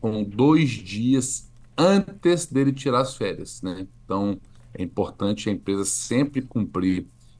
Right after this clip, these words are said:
esses prazos sob pena de eventualmente ter que pagar em dobro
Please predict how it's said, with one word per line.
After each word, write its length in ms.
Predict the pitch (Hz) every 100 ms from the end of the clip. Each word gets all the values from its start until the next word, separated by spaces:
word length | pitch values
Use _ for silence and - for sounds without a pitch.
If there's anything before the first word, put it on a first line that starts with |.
| -
esses 340 | - - 113 107
prazos 760 | - 101 101 107 113 110 - - - - - -
sob 240 | 104 101
pena 360 | - 95 98 95
de 140 | 95
eventualmente 840 | 101 101 104 92 98 85 87 92
ter 140 | - 98
que 80 | -
pagar 260 | - 90
em 180 | 107 104
dobro 600 | 101 101 101 98 101 107